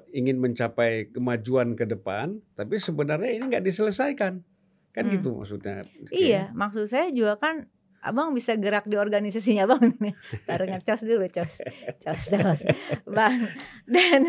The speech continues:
Speaker 2: saya balik lagi data ini, Bang. Tadi saya belum selesai karena pikiran saya banyak banget, senang bisa ketemu Abang di sini.
Speaker 1: Iya.
Speaker 2: Ada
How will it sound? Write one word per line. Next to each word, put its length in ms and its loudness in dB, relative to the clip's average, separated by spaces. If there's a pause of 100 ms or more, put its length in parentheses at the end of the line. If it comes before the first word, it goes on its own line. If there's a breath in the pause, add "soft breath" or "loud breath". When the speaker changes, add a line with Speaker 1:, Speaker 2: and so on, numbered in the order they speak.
(280 loud breath)
Speaker 2:
saya 240 10
balik 320 12
lagi 320 8
data 340 8
ini, 380 2
Bang. 320 6
Tadi 400 0
saya 140 2
belum 260 2
selesai 600 -2
karena 320 -4
pikiran 360 -2
saya 160 2
banyak 320 0
banget, 320 2
senang 320 2
bisa 220 2
ketemu 500 -4
Abang 320 2
di 80 2
sini. 440 0
Speaker 1:
Iya. 440 -10
Speaker 2:
Ada 180 10